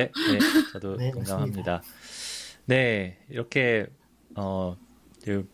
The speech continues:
Speaker 1: 멋진 게스트분 모셔서 이제, 어, 이야기를 많이 나눴는데요. 어,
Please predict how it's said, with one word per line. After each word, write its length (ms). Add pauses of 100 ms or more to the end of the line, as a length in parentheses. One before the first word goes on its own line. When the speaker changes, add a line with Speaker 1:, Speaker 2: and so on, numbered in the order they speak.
(840)
Speaker 1:
멋진 280
게스트분 480
모셔서 560 (200)
이제, 160 (640)
어, 260 (420)
이야기를 260
많이 200
나눴는데요. 800 (840)
어, 440